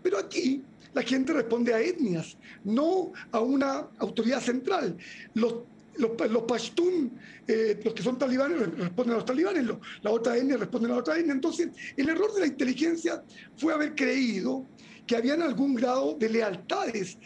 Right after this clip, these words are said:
al interior de este gobierno. Y no había ninguna porque el presidente estaba acusado de corrupción,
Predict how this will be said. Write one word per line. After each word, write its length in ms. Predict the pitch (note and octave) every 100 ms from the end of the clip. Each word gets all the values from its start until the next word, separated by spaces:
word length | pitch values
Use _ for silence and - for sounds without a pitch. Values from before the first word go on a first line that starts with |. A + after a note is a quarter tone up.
| - -
al 140 | A3+
interior 300 | A3+ A#3+ C4
de 80 | A#3
este 120 | A3+
gobierno. 300 | A3 F#3+ C#4+
Y 20 |
no 80 | F4+
había 160 | F#4+ G4+
ninguna 360 | F#4 F4+ G#4 G#4+
porque 320 | B3 - C4+ - -
el 100 | B3+
presidente 340 | C4+ - D#4 D#4
estaba 220 | C#4+ C4
acusado 380 | C4 - D4 C#4
de 60 |
corrupción, 640 | A#3+ C#4 D4+ - E4+ F4